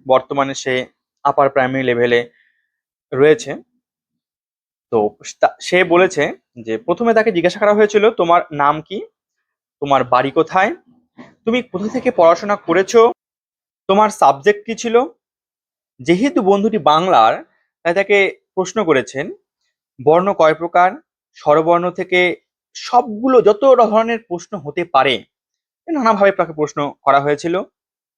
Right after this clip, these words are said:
তাকে পিএইচ, পিএইচডি এর ফুল ফর্ম কি জানতে চাওয়া হয়েছিল। ধরুন, আপনার স্কুলে যে টাকা দেওয়া হয়, সেই টাকা দিয়ে বাচ্চাদের ভালোভাবে খাওয়ানো যাবে না। যদি আপনি ভালোভাবে খাওয়াতে চান, তাহলে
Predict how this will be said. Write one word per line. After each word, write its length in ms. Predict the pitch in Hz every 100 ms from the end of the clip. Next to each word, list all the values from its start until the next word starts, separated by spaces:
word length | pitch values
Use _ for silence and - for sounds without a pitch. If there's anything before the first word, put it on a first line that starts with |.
| _ _ _ _ _ _ _
তাকে 240 | 220 233
পিএইচ, 520 | 226 _ 220 240 240 240 170 160 _
পিএইচডি 920 | 220 233 - 196 180 151 190 135 151
এর 120 | 175 160
ফুল 240 | - 240 240
ফর্ম 280 | 233 214 208
কি 320 | 202 202 - _ _
জানতে 300 | 160 151 156
চাওয়া 200 | 185 190
হয়েছিল। 360 | 196 202 214 240 349 _ _ _ _ _ _ _ - - - 139
ধরুন, 360 | 170 262 156 185
আপনার 300 | - - 247
স্কুলে 420 | 247 - 220 247 262
যে 80 |
টাকা 280 | 240 190 196
দেওয়া 180 | 190 190
হয়, 400 | 170 117 143 392 - _ _ _
সেই 240 | - 233
টাকা 300 | 233 170 196
দিয়ে 140 | 202 240
বাচ্চাদের 440 | 180 165 - 226 151
ভালোভাবে 440 | 147 175 180 214
খাওয়ানো 340 | 214 160 185
যাবে 220 | 180 117 107
না। 220 | 107 _ _ _ _
যদি 280 | 147 185 262
আপনি 420 | 254 240 247 233 - 160
ভালোভাবে 500 | 120 160 226 233 226
খাওয়াতে 380 | 233 170 180 208
চান, 480 | 202 147 113 160 330 _ _ -
তাহলে 480 | 165 208 208 208